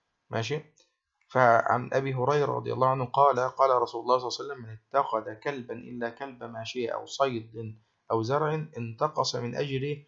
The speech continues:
كل يوم" إيه؟ قراط، اللي بيتخذ كلب. خلاص؟ إيذاء الحيوان يا شباب، يحرم إيذاء الحيوانات، ويستحب الرفق بها ورحمتها، ويجب على، على من كان تحت يده بهائم، بهائم محبوسة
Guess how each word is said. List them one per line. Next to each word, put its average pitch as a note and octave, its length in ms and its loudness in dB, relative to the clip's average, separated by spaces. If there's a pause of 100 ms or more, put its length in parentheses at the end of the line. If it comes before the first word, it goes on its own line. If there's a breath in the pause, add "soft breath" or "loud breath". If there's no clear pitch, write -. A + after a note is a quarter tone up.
(180)
كل C#3 240 -4
يوم" C#3 300 2
إيه؟ C3+ 340 -6 (180)
قراط، A#2 560 4 (220)
اللي G#2+ 120 -8
بيتخذ A2 500 -6
كلب. G2 300 -4 (680)
خلاص؟ C3+ 400 6 (340)
إيذاء C3 360 4
الحيوان C#3+ 440 0
يا C3+ 60 -4
شباب، C3+ 300 -2
يحرم C3+ 380 -2
إيذاء A#2 280 0
الحيوانات، G#2+ 680 -6 (320)
ويستحب B2+ 600 -2
الرفق A#2 360 -6
بها A2 300 -2
ورحمتها، G#2 880 -4 (260)
ويجب B2+ 340 2
على، A2+ 320 2 (200)
على A#2+ 220 0
من A#2+ 300 -4
كان C3+ 280 -6
تحت - 260 -18
يده A#2+ 480 -2
بهائم، B2+ 480 -4 (200)
بهائم B2 440 -2
محبوسة C#3 600 -4